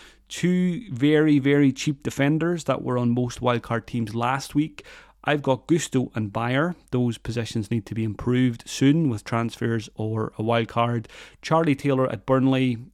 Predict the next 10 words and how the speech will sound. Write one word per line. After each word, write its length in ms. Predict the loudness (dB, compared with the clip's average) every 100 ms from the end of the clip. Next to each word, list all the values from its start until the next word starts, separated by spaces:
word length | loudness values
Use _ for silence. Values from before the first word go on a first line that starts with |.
| _
and 340 | -4 -2 -4 -4
Branthwaite 800 | -2 -2 -4 -4 -4 -4 -10 -12
at 320 | -8 -6 -8 -10 -2
Everton. 460 | 0 0 -2 -6
Three 240 | -6 -6 -4
point 240 | -4 -2
nine 420 | -2 0 0 0 -2
and 160 | -8
four 260 | -2 0 2
million. 420 | 0 -2 -4